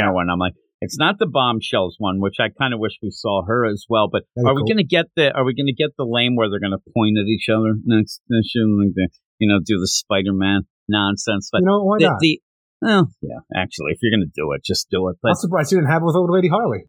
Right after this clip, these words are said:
Speaker 2: Yeah, the, the play that, and I'll give credit for the Old Lady Harley because it's a nice callback, but you don't need to have read Old Lady Harley.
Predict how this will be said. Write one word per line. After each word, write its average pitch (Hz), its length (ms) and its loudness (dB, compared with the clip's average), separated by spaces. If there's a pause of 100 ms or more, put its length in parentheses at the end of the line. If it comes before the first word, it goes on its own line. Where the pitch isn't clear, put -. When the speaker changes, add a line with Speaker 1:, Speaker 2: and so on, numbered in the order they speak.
(120)
Speaker 2:
Yeah, 120 340 0
the, 139 140 0 (100)
the 147 80 0
play 185 380 0
that, 156 240 -2
and 156 140 2
I'll 147 220 0
give 196 200 0 (240)
credit 151 320 0 (120)
for 135 120 -2
the 120 120 2
Old 123 240 2
Lady 120 280 0
Harley 120 320 2
because - 320 -4
it's 104 160 -12
a 113 80 2
nice 127 280 0
callback, 131 540 0
but 110 120 -4
you 110 120 -2
don't 123 240 0
need 107 360 2
to 101 140 2
have 73 120 -4
read 87 220 0 (120)
Old 92 220 -2
Lady 82 280 -4
Harley. 71 300 -6